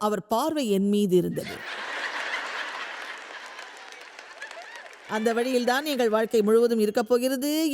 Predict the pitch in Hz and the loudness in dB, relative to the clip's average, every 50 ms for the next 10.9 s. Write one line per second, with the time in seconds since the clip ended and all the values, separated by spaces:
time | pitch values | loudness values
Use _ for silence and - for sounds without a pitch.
0 | 254 226 214 220 202 185 196 190 190 233 277 285 240 214 190 180 170 165 160 151 | 4 4 4 2 2 2 4 6 6 4 4 4 2 4 4 4 4 2 0 -2
1 | - - 160 143 - - - - - - - - - - - - - - - - | -2 -2 -4 -4 -4 -4 -6 -6 -8 -8 -6 -6 -6 -6 -6 -8 -8 -8 -10 -10
2 | - - - - - - - - - - - - - - - - - - - - | -10 -12 -12 -12 -12 -14 -14 -14 -16 -16 -16 -16 -16 -18 -18 -18 -18 -18 -18 -18
3 | - - - - - - - 220 233 220 269 254 247 247 254 269 285 285 277 269 | -20 -20 -20 -20 -20 -14 -10 -8 -4 0 2 2 4 4 4 2 2 2 2 2
4 | 262 262 269 269 277 285 294 269 240 - 294 277 285 302 320 349 330 - - - | 2 2 4 4 4 2 2 0 0 -2 -2 0 2 2 2 0 -2 -6 -10 -10
5 | - - - - - - - - - - - - - - - - - - - - | -10 -10 -8 -8 -8 -8 -6 -6 -4 -4 -6 -6 -6 -6 -6 -6 -6 -6 -6 -6
6 | - - - - - - - - - - - - - - - - - - - - | -6 -6 -6 -6 -6 -6 -6 -6 -6 -6 -8 -8 -8 -8 -8 -8 -8 -8 -8 -10
7 | - - - - - - - - - - - - - - - - - - - - | -10 -10 -10 -10 -10 -10 -12 -10 -12 -12 -12 -12 -12 -12 -12 -12 -12 -12 -12 -12
8 | - - - - - - - - - - - - - - - - - - - - | -12 -14 -14 -14 -14 -14 -14 -14 -14 -14 -16 -16 -16 -16 -16 -16 -16 -16 -16 -16
9 | - - - - - - - - - - - - - - - 214 214 262 262 262 | -16 -18 -18 -18 -18 -18 -18 -20 -20 -20 -20 -20 -14 -6 -4 -2 0 0 0 0
10 | 262 240 262 254 247 254 240 - 233 226 240 247 254 247 240 233 233 | 0 0 0 0 2 0 0 2 2 2 4 4 4 4 6 4 4